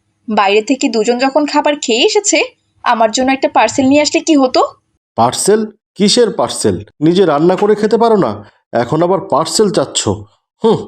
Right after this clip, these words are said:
Speaker 2: আমি তোমার জন্য কোনো পার্সেল আনতে পারবো না। যাও মা,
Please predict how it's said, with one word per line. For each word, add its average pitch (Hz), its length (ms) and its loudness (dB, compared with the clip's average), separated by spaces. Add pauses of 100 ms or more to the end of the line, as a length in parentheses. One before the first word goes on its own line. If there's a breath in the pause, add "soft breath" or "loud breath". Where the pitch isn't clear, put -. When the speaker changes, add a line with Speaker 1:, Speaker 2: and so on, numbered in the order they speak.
(120)
Speaker 2:
আমি 123 240 2
তোমার 175 280 0
জন্য 180 420 2 (240 loud breath)
কোনো 165 160 0
পার্সেল 156 460 0
আনতে 156 220 0
পারবো 120 300 -2
না। 101 240 -2 (240)
যাও 131 280 0
মা, 123 260 -2